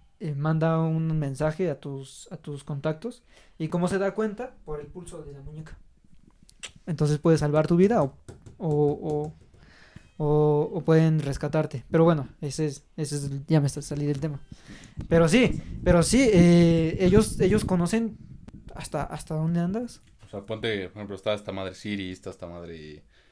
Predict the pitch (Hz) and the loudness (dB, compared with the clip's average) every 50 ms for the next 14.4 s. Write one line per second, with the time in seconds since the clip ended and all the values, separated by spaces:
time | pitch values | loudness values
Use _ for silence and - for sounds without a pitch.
0 | _ _ - - 156 - 160 156 156 156 156 92 95 95 92 92 - _ _ - | _ _ 2 2 4 4 6 6 6 4 2 0 -4 -8 -10 -10 -12 _ _ -18
1 | 90 85 87 87 90 92 92 113 117 107 98 95 95 95 - - - - - - | -16 -14 -12 -10 -10 -10 -6 -4 -2 -2 -2 -2 -2 -4 -6 -8 -16 -20 -20 -20
2 | - - - 101 107 107 107 101 101 101 95 101 104 107 - - 123 110 107 98 | -20 -18 -12 -10 -8 -8 -8 -8 -10 -10 -10 -14 -16 -16 -16 -18 -16 -14 -14 -14
3 | 87 - - - - - - - 104 104 107 101 90 90 92 - - 90 90 - | -14 -14 -16 -20 -20 -20 -16 -12 -10 -10 -8 -8 -10 -12 -14 -14 -16 -16 -16 -14
4 | - 90 - - 90 90 90 95 95 90 87 85 - 82 - - 98 87 85 - | -16 -18 -16 -12 -12 -12 -10 -10 -10 -12 -12 -12 -14 -14 -14 -14 -14 -14 -14 -14
5 | 95 90 - - - - - - 78 82 82 82 - - - - - - - - | -16 -18 -18 -18 -20 -20 -18 -16 -14 -14 -14 -14 -16 -20 -20 -20 -20 -20 -20 -20
6 | - - - - - - 85 98 107 110 104 - - 120 120 127 - - - - | -20 -20 -20 -20 -20 -18 -14 -12 -12 -12 -12 -12 -12 -10 -8 -8 -10 -12 -16 -20
7 | - - - _ _ - - 95 - - - - 95 92 85 - 90 - - - | -20 -20 -20 _ _ -20 -18 -18 -18 -16 -14 -12 -12 -10 -10 -12 -14 -16 -14 -8
8 | 101 92 92 - - 98 107 113 - - 87 92 98 98 92 92 90 90 - 90 | -6 -6 -6 -6 -6 -8 -8 -8 -8 -8 -8 -6 -6 -6 -6 -6 -8 -10 -10 -8
9 | 90 110 139 143 135 123 - 170 175 156 143 - - - - 143 147 139 131 151 | -6 -6 -4 -4 -4 -6 -6 -6 -6 -6 -8 -10 -10 -8 -8 -6 -6 -4 -4 -6
10 | 160 156 139 - - - - - - - - - - - 160 160 151 151 165 151 | -6 -6 -8 -12 -14 -18 -20 -20 -20 -20 -20 -18 -10 -6 -6 -6 -6 -6 -8 -8
11 | 147 131 117 113 107 - - 113 107 107 110 107 104 107 107 - - - - - | -8 -8 -8 -10 -12 -12 -10 -10 -8 -8 -6 -6 -6 -8 -8 -10 -14 -12 -6 -6
12 | 135 156 147 147 135 123 131 131 117 - - 101 98 - 143 - 123 120 - - | -4 -4 -4 -4 -6 -6 -6 -10 -10 -12 -14 -16 -16 -16 -16 -18 -18 -18 -18 -20
13 | - - - - - - - - - - - - - - - - 110 107 - - | -20 -20 -20 -20 -20 -20 -18 -14 -14 -14 -14 -14 -12 -8 -6 -6 -6 -6 -8 -10
14 | 95 - - 101 - 90 90 | -10 -10 -10 -10 -10 -10 -10